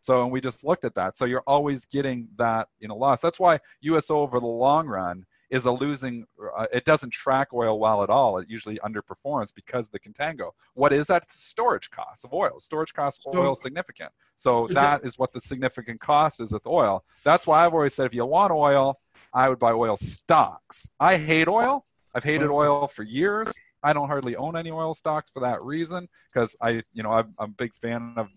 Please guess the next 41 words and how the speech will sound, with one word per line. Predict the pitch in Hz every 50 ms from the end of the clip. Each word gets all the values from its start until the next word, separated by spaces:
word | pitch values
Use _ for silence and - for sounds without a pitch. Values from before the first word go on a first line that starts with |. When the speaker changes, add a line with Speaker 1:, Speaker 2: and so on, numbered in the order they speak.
| _ 104
Speaker 1:
you | 104
know, | 104 104
the | 104
movement | 101 113 120 117 107 113 - -
to | 107 101 - _
green | 98 110 117 123 117 110
energy | 110 113 117 117 - 120 123 127 123 _ _ _ -
and | 117 -
cleaner | - 131 123 117 117 113 104
energy. | 117 123 123 117 127
We've | 113 110 -
talked | - 127 117 113 -
about | 117 113 -
this | 113 - -
on | 104
the | 104 101
show | - - 107 110
for | 110 _ 107
years | 104 104 104 104 101 107 107 101 98
as | 95 -
well, | - 98 107 120 147 165 180 - _ _ _ _ -
which | 110 - -
is | 107 101
why | 113 110 113 107 104 107 - -
I'm, | 104 104 95 98 -
I'm, | 104 101 110
um, | 107 104 101 95 -
my | 104 107
exposure | 98 - - - 117 113 107 - 98
to | 101
oil | 98 107 110 110 104
is | 95 90 -
very | 107 107 107 98
limited | 98 110 117 113 110 104 101 -
just | - 104 - -
through | - 101 92
some | - 104
Canadian | - _ 107 98 101 101 98 92 90
E | 95 101
T | 95 - 101 101 101
Fs. | 123 123 107 98 - - -